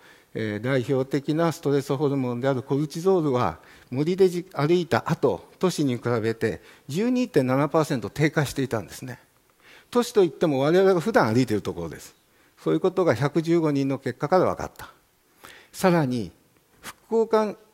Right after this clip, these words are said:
神経活動というのはリラックス状態を反映しているんですけれども、これはなんと百三パーセント増えた。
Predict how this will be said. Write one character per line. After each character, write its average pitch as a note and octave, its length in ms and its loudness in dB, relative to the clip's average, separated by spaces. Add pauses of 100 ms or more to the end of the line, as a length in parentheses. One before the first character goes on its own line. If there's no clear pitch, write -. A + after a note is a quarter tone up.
(180)
神 F#3+ 180 -4
経 F#3+ 160 6
活 F3+ 280 0
動 C3+ 200 0
と - 120 -4
い B2 120 0
う C3+ 40 -4
の B2 100 -4
は G2+ 260 -4
リ D3+ 120 6
ラ G#3 120 4
ッ - 20 -2
ク - 120 -18
ス A3+ 160 -8
状 A3+ 220 0
態 F#3 300 4
を E3+ 100 4
反 C#3+ 260 -2
映 D3 160 2
し C#3 80 -8
て D3 140 2
い C#3+ 40 2
る C#3+ 100 2
ん C3+ 80 -2
で A2+ 80 -2
す A2 100 -8
け A#2 100 -2
れ A2+ 40 -2
ど A2+ 100 -6
も、 A#2 220 -8 (260)
こ D3+ 120 0
れ D#3+ 80 2
は E3 120 2
な E3+ 140 0
ん E3+ 60 -6
と - 100 -10
百 C#3+ 220 -6
三 A3+ 240 0
パ A3 160 4
ー - 20 -4
セ A#3 140 0
ン G#3 60 -4
ト A2 80 -4
増 G2 140 -6
え G2 60 -4
た。 - 140 -20